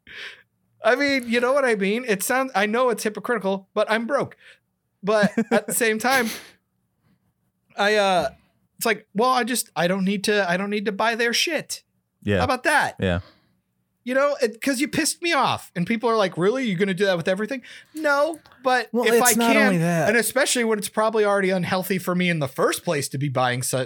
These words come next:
Speaker 1: said product, maybe I'm doing myself a favor either way.
Speaker 3: Well, it's, it's not only that. There's also other examples of Lucasfilm. Like, she was talking about toxic behavior.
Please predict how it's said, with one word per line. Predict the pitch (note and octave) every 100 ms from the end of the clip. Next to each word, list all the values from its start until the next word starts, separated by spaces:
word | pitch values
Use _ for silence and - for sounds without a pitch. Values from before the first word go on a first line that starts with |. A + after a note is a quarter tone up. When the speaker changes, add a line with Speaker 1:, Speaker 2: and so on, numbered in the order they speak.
| -
Speaker 1:
said | - B2 A#2
product, | B2 A2 C#3 G3 _ - - - - _ _ _ _ _ _ _ _ _
maybe | D3+ C3 F#3 F#3 G#3+
I'm | G#3+
doing | G#3+ A#3+ C4
myself | C4 - C4+
a | D4
favor | - G4+ E4+ F4+ F4+
either | F4+ F#4+ G4
way. | G4+ D3 E2+ - _ -
Speaker 3:
Well, | F#3 -
it's, | G3+ G3
it's | G3+
not | A#3+ G#3+
only | E3 C#3+
that. | D3 C3+
There's | D#3 D3
also | D#3+ D3+ D#3+
other | C#3+ D3 C#3
examples | C3+ C#3+ C#3+ C#3 B2
of | B2+
Lucasfilm. | C#3 C#3 C3 - D#3 C#3+ B2+ B2+
Like, | C3+ B2+ - -
she | - G#3
was | F#3
talking | F3+ D#3+ E3+
about | D3+ D3 D3 - _ _ D3
toxic | - E3+ - D3
behavior. | D3 C3 D#3+ D3 A#2+